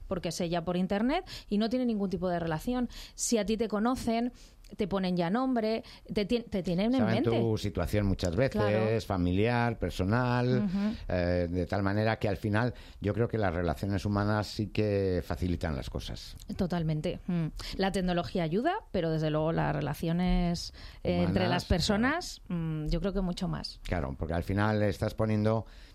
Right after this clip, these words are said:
Speaker 2: una historia detrás de, de ese expediente, por así decirlo, si podemos hablar así, en cuanto a,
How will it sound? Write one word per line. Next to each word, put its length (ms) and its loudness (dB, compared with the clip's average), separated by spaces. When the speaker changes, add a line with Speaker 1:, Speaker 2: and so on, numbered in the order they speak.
Speaker 2:
una 200 2
historia 460 0
detrás 400 0
de, 560 2
de 220 0
ese 240 -2
expediente, 580 0
por 140 0
así 160 -2
decirlo, 480 0
si 100 0
podemos 320 0
hablar 220 2
así, 260 0
en 140 2
cuanto 340 0
a, 240 0